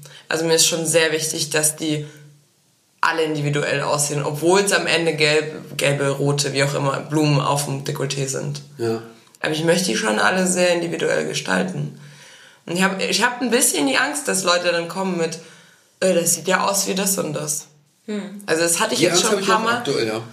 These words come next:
Speaker 1: Ja, aber ich hab eine tätowiert, die, ähm, auf Instagram, sag ich mal, ein bisschen bekannter ist. Und dann schreiben Leute unter meine Arbeiten mit gelben Chestpiece,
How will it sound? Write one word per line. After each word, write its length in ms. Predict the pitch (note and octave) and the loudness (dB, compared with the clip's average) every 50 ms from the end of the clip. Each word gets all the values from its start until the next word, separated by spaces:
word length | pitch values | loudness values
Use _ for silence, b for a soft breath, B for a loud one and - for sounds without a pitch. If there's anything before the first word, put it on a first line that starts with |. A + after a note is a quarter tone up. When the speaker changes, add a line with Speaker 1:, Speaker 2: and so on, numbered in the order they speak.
| - - | -14 0
Speaker 1:
Ja, 100 | - G3 F#3+ | 2 4 4
aber 80 | G3+ | 4
ich 120 | G3+ G3+ A#3 | 2 2 0
hab 120 | A#3+ - | 0 2
eine 280 | - - C#4 A3+ B3+ B3+ | 2 2 2 2 0 0
tätowiert, 580 | B3+ - B3 A3+ A3+ A3+ A3+ A#3 A#3+ A#3 A3+ | 0 0 0 0 -2 -2 0 0 0 0 0
die, 160 | A3+ A3 G#3+ G3+ | 0 0 2 2
ähm, 480 | - - F#3+ F#3+ F#3+ F#3 F#3 F#3 - - - | 2 0 0 0 0 0 -2 -4 -4 -6 -6
auf 200 | - - - - | -6 -6 -2 -2
Instagram, 540 | - F#3+ F#3 G3+ G3 F3+ E3+ E3+ F3 E3+ | 0 2 2 2 2 0 0 -2 -2 -2
sag 100 | F3 E3+ | -6 -8
ich 60 | E3+ E3+ | -6 -6
mal, 60 | F3+ | -8
ein 100 | F#3 F#3 | -6 -4
bisschen 360 | - - - F#3+ F3+ F3 E3+ | -4 -4 -2 -2 -4 -4 -4
bekannter 640 | F3 F3 F#3+ - - A#3 A#3 A#3+ C4+ C4+ - C#4 D4 | -6 -6 -6 -6 -4 -2 0 0 0 0 0 0 -2
ist. 180 | D4+ - - B B B B B B B B B | -2 -4 -6 B B B B B B B B B
Und 100 | - F#3 | 0 2
dann 140 | F#3+ F#3 F#3 | 4 4 4
schreiben 340 | F#3 F#3 A3 G#3 A#3 B3 A#3 | 4 4 4 2 2 2 0
Leute 380 | A3 A3 A3+ A3+ A3+ A#3 - | 0 0 0 0 0 -2 -2
unter 360 | - - B3+ C#4+ C#4+ C4+ B3+ G#3+ | 0 2 2 4 4 4 4 4
meine 320 | G3+ G3 A3+ C4+ C#4 B3+ - | 4 4 4 4 2 2 2
Arbeiten 760 | - E3+ D#3+ D#3+ E3 E3 E3 E3+ F#3 G3 G#3+ A#3 B3+ A#3 - - | 2 2 2 2 2 0 0 0 -2 -2 0 0 -2 -4 -6 -2
mit 200 | - F#3+ F#3 F#3 | 0 0 2 4
gelben 220 | F#3 F#3 F#3 F#3+ F#3 | 4 4 4 4 2
Chestpiece, 360 | - - - - G#3 G3 | 0 -2 -2 -2 -4 -6